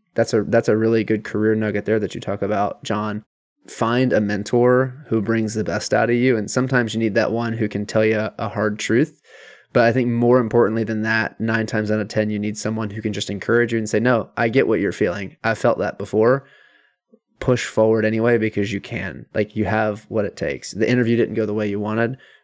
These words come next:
You're gonna get the next one, right? This project was a challenging one. What did you learn from it? How did it make you? It's gonna make you better for the next one. Go into that next project with confidence." That's important. That's, it's critical. Like, that's, that's,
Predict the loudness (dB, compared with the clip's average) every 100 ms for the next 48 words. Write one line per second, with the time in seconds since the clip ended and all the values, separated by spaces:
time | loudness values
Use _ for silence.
0 | -4 0 2 0 -2 -6 -8 -10 -14 -14
1 | -16 -10 -2 0 0 -4 -12 -8 -2 -2
2 | -2 -4 -4 -4 0 0 2 0 2 0
3 | -2 -6 -4 -2 -2 -2 -2 -2 -2 -2
4 | 0 0 -2 _ _ -2 0 2 0 -2
5 | -4 -4 -4 -2 0 0 -2 -2 0 -2
6 | -2 -4 -4 -6 -6 -8 -8 -4 -4 -2
7 | -4 -4 -4 -8 -6 -4 -4 -8 -12 -12
8 | -8 -8 -8 -14 -14 -16 -4 0 0 0
9 | -2 0 0 -2 -4 -4 -2 -4 -4 -12
10 | -8 -2 0 0 -2 -2 -4 -2 -2 -2
11 | -8 -2 -2 -2 -8 -12